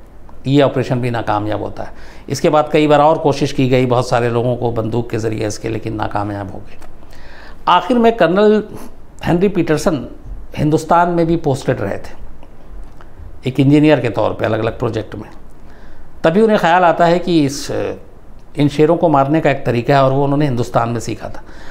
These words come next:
उन्होंने हिंदुस्तान में ये सीखा था कि जो किसान हैं, खेती करते हैं, वो जंगली जानवरों और उससे बचाव के लिए अपने खेतों में मचान बन के ऊपर रहते हैं, और उसके बाद वो वहाँ से निगरानी करते हैं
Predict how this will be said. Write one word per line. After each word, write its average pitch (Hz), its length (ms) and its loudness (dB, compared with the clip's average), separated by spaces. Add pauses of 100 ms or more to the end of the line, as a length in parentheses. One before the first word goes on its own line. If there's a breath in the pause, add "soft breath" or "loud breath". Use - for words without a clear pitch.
(180 loud breath)
उन्होंने 160 200 4
हिंदुस्तान 160 420 2
में 175 80 -2
ये 165 80 4
सीखा 147 280 0
था 165 160 0
कि 165 140 -2
जो 151 140 -4
किसान 143 420 0
हैं, 143 80 0
खेती 131 300 -2
करते 131 240 -4
हैं, - 180 -8 (360 loud breath)
वो - 80 0
जंगली 143 360 4
जानवरों 139 460 4
और 143 140 4
उससे 131 240 0
बचाव 131 380 2
के 139 100 -2
लिए 131 120 0
अपने 127 200 -2
खेतों 120 320 -2
में 131 120 2
मचान 131 400 0
बन 127 120 -2
के 120 140 -4
ऊपर 120 260 -2
रहते 98 260 -8
हैं, - 120 -10 (1500 loud breath)
और 147 100 2
उसके 147 180 0
बाद 151 240 2
वो 147 80 2
वहाँ 139 180 4
से 147 120 0
निगरानी 123 380 4
करते 139 260 0
हैं 127 180 -6